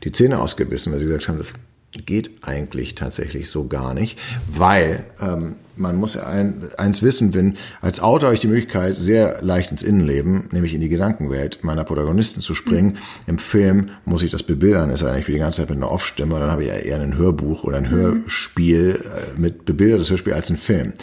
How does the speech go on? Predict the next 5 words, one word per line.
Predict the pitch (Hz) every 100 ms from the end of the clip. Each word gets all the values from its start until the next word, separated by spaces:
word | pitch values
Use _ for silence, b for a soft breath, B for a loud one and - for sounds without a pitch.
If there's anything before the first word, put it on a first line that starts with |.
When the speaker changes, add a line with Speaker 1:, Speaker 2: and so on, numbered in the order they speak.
| B B B -
Speaker 1:
Ähm, | - 78 73 76 - B B _ -
äh, | 65 60
das | 87 107
heißt, | 104 -
vieles | - 127 127 117 117 -